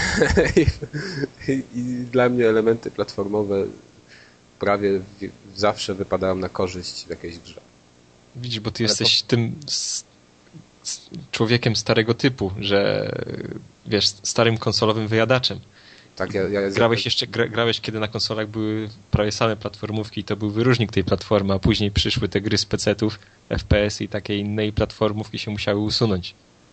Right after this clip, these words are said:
Speaker 1: Dokładnie. Ja pamiętam, jak miałem pie-, pierwszy PlayStation i dzwoniłem do sklepów i się pytałem: „Dzień dobry, dzień dobry, czy jest jakaś platformówka, ale dwa D?” Zawsze mi odpowie-, odpowie-, odpowie-, tam odpowiadali,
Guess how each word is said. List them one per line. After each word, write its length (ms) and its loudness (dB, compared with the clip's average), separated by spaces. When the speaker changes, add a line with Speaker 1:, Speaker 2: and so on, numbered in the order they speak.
Speaker 1:
Dokładnie. 540 2
Ja 80 2
pamiętam, 380 4
jak 100 2
miałem 240 2
pie-, 100 -2
pierwszy 300 -6
PlayStation 500 -4
i 40 -6
dzwoniłem 340 -4
do 80 -6
sklepów 400 -6
i 40 -14
się 120 -12
pytałem: 380 -2
„Dzień 220 -2
dobry, 360 2
dzień 200 -4
dobry, 320 -2
czy 160 -6
jest 180 0
jakaś 320 -6
platformówka, 800 -2
ale 160 2
dwa 240 4
D?” 300 4
Zawsze 340 2
mi 80 2
odpowie-, 340 0
odpowie-, 420 -6
odpowie-, 540 -6
tam 180 -4
odpowiadali, 560 0